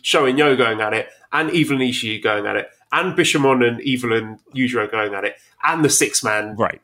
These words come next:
Speaker 1: championships going over it within the space of, like, two shows. That's too much. Like,
Speaker 2: I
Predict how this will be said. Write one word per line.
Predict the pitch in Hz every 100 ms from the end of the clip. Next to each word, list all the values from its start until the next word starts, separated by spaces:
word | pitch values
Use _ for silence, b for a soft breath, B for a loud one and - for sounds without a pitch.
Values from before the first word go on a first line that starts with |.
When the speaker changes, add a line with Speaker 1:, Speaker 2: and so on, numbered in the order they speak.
| -
Speaker 1:
championships | - 113 95 92
going | 117 107
over | 107 110
it | 101 -
within | 135 120 113
the |
space | - - 131 131
of, |
like, | 123 104 -
two | - 120
shows. | - 90 -
That's | 160 - -
too | 196
much. | 156 104 - - -
Like, |
Speaker 2:
I | 120